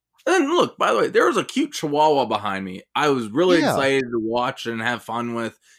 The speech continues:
Speaker 1: 'cause there's a dog behind me in line. I'm excited. But no, I had to hear about this the whole time.
Speaker 2: Well, he turns back around with his phone out again, and I'm just like,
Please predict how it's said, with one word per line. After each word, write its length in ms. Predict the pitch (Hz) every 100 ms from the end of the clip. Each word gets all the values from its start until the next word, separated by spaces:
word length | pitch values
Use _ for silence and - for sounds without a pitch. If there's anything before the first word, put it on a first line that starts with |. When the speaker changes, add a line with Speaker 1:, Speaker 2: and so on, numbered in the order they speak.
| -
Speaker 1:
'cause 120 | 214
there's 180 | 233 226
a 60 |
dog 340 | 220 294 277 160
behind 340 | 127 117 101
me 100 | 98
in 100 | 92
line. 240 | 95 92 85
I'm 180 | - 247
excited. 580 | 269 - 330 302 170 95 _ _
But 120 | 370 381
no, 240 | 392 254
I 160 | 247 277
had 140 | 262
to 80 | 254
hear 200 | 247 254
about 260 | 233 269
this 280 | 269 480 -
the 80 | 175
whole 220 | 135 143
time. 400 | - 139 - 117 - _ _ _ -
Speaker 2:
Well, 160 | 170 -
he 220 | - 190
turns 500 | - 185 208 262 247
back 400 | - 139 143 -
around 460 | 160 123 117 117 110
with 100 | -
his 160 | 113
phone 320 | - 117 123
out 220 | 123 104 98
again, 480 | 95 95 92 90 87 -
and 160 | 123 131
I'm 220 | 127 190
just 220 | 180 175
like, 200 | 170 143